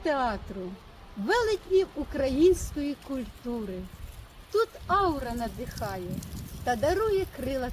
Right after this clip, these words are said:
творчості. Ми запрошуємо вас відвідати заповідник музей, побачити багато-багато цікавого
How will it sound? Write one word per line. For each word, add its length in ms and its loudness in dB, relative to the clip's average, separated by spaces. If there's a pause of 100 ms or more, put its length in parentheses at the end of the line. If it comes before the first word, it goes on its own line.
(100)
творчості. 840 -6 (840)
Ми 160 8
запрошуємо 1000 4
вас 400 0 (600)
відвідати 840 0 (300)
заповідник 800 -2
музей, 680 2 (760)
побачити 800 -2 (840)
багато-багато 760 0
цікавого 920 -4